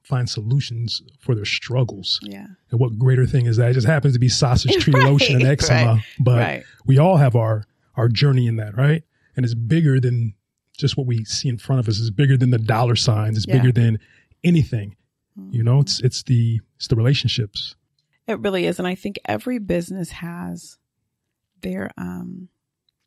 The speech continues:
Speaker 2: it's not conduit, but their, whatever their means. So
Speaker 1: Mm-hmm.
Speaker 2: you might be, right, you might be an ice cream,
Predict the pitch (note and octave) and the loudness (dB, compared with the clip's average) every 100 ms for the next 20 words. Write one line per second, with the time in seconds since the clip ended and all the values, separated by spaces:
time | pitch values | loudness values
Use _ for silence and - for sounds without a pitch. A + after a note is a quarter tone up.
0 | - _ - G#3 G#3 - G#3 G3 G3 - | -20 _ -16 -12 -12 -12 -12 -10 -10 -10
1 | F#3+ G#3+ G3+ G3 - G#3 G3+ G3+ E3+ F3 | -10 -8 -6 -6 -6 -4 -4 -4 -4 -4
2 | D#3+ D3+ G2 - - - E3 D#3 C3+ C3+ | -6 -6 -8 -12 -12 -6 -4 -2 -2 -2
3 | F3 - _ _ - F#3+ G3 F#3+ F#3 - | -4 -10 _ _ -10 -6 -4 -2 -4 -6
4 | F3+ E3+ D#3+ F3 D#3+ C#3 E3 D3+ D3+ D#3+ | -4 -4 -4 -4 -4 -4 -6 -6 -4 -6
5 | - F3 D#3+ E3+ | -6 -8 -8 -8